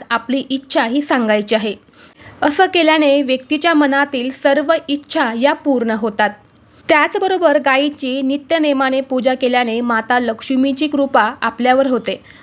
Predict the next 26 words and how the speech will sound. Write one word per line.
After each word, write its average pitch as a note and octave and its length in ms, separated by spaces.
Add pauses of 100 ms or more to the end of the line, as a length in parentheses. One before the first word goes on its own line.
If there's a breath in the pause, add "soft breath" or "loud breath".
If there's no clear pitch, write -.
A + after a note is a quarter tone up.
(100)
व B3+ 80
घरातील B3+ 460 (140)
आर्थिक A#3+ 480
स्थिती D4 360 (140)
ही D4+ 100
मजबूत A#3 420
होते. A3 240 (340 loud breath)
जर D#4+ 300
तुमच्या E4 300
घरामध्ये E4+ 520
पितृदोष E4+ 640
असेल C#4+ 360 (120)
आणि A#3+ 200
पितृदोषापासून C#4+ 1120
सुटका C#4 440
मिळवण्यासाठी C#4+ 600 (120)
अमावस्येच्या C#4+ 760
दिवशी C4 460
गायीला A3+ 540 (460 loud breath)
गुळपोळी D4 720
व B3+ 100
हिरवा B3+ 420
चारा C4 360 (240)
जरूर B3 400
खाऊ C#4 220
घालावा. A#3 380